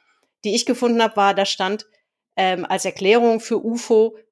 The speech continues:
Raumfahrzeuge hypothetischer außerirdischer Lebewesen. Das fand ich sehr schön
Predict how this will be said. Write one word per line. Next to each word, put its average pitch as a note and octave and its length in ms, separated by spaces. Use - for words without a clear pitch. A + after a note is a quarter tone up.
Raumfahrzeuge B3+ 960
hypothetischer A#3+ 960
außerirdischer A#3 800
Lebewesen. D#3+ 920
Das - 120
fand G#3 180
ich G3+ 80
sehr G#3 160
schön A#3 420